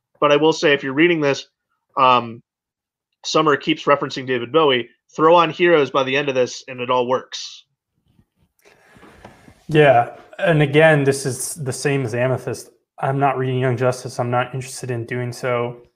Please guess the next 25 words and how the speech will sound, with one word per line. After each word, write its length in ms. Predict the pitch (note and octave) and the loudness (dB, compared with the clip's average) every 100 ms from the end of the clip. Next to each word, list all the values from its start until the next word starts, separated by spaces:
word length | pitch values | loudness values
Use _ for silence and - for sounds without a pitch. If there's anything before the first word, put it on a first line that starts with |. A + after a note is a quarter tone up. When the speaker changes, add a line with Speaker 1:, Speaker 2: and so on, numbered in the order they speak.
| _ _ _ | _ _ _
Speaker 2:
So 640 | - B2+ A#2+ A#2+ B2 - _ _ - | -2 2 2 2 -4 -12 _ _ 0
I 100 | C#3 | 2
don't 160 | D3+ | 4
know 120 | C#3+ C#3 | 4 6
that 120 | C3+ | 6
I'll 160 | C3+ | 6
ever 160 | C#3 C#3 | 6 2
see 160 | - A#2+ | 0 -2
<laughs> 80 | |
these 100 | - | -2
characters 720 | - - - F3+ - - F3 D3 | -10 -6 2 2 2 -4 -4 2
again 220 | D3 D3+ | 4 4
anytime 380 | D3+ D3+ D#3 D3+ | 4 2 2 0
soon. 520 | D#3 D#3 D#3 D#3 D#3 _ _ | -2 -4 -2 -4 -10 _ _
And 200 | C3+ C3+ | -4 2
by 180 | C3+ C3+ | 4 4
the 40 | C3+ | 2
time, 640 | - D#3+ C#3+ C#3 B2+ C3 - | 2 4 4 0 -6 -12 -8
you 100 | C3 | -6
know, 220 | A2 G#2+ _ _ _ _ _ _ _ - | -6 -10 _ _ _ _ _ _ _ -2
by 140 | C3+ | 0
the 80 | C3 | 0
time 200 | - D3+ | 0 0
they 140 | C3 | 0
would, 640 | A#2 A#2+ E3 C#3+ A#2+ A2+ | 0 2 4 4 2 -8